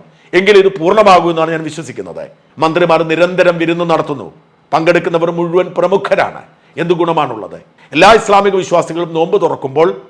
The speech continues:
ഈ നാട്ടിൽ പോയി ഭക്ഷണം കഴിക്കാൻ നിവൃത്തിയില്ലാത്തവരെ കണ്ടെത്തിക്കൊണ്ടുവന്ന് അവർക്ക്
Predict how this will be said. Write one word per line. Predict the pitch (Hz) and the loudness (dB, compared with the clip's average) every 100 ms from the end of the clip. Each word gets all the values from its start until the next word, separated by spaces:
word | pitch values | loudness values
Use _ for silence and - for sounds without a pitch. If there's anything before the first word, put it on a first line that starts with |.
| _ _ _ _ 143 | _ _ _ _ -6
ഈ | 196 196 | 0 2
നാട്ടിൽ | 285 - 240 185 | 2 2 -4 0
പോയി | 165 170 202 - | 0 0 -4 -10
ഭക്ഷണം | - 208 226 | -12 -6 0
കഴിക്കാൻ | 208 - 185 | 0 0 -2
നിവൃത്തിയില്ലാത്തവരെ | 170 165 185 170 170 160 165 160 | -2 -4 -2 0 0 -2 -4 0
കണ്ടെത്തിക്കൊണ്ടുവന്ന് | 160 208 254 233 175 160 156 156 180 175 - _ 151 | 0 4 2 2 -4 -2 -2 -2 -4 -6 -20 _ 2
അവർക്ക് | 208 233 | 4 4